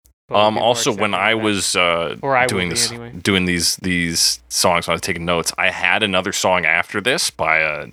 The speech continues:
Speaker 2: a group called J Lounge, or a producer, I guess, which was, like, a, like, a chill hop lounge version,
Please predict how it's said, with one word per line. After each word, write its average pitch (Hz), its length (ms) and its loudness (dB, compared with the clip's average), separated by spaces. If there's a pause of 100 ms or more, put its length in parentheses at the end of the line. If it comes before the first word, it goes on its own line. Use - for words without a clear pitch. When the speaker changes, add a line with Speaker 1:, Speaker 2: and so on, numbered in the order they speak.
Speaker 2:
a 78 80 -6
group 82 260 -8
called 80 300 -2
J 85 300 0
Lounge, 107 420 0
or 87 80 -4
a - 20 -8
producer, 85 500 0
I 90 100 4
guess, 104 360 -2 (720)
which - 180 -4
was, 98 140 -2
like, 95 160 0
a, 80 240 2
like, - 180 -6
a - 100 -8
chill 101 360 0
hop 95 380 2 (200)
lounge 98 400 -2
version, 120 520 0